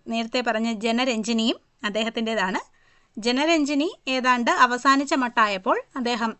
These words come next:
ആരംഭിച്ച പുതിയ മാസികയായിരുന്നു കവനോദയം.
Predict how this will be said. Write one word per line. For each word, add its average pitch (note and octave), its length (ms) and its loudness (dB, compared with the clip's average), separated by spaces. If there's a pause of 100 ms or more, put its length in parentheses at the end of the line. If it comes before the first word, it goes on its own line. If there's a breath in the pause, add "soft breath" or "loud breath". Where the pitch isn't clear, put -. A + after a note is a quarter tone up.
(600)
ആരംഭിച്ച A3+ 500 2
പുതിയ A#3+ 340 -2
മാസികയായിരുന്നു G#3 680 0 (360)
കവനോദയം. G#3+ 580 0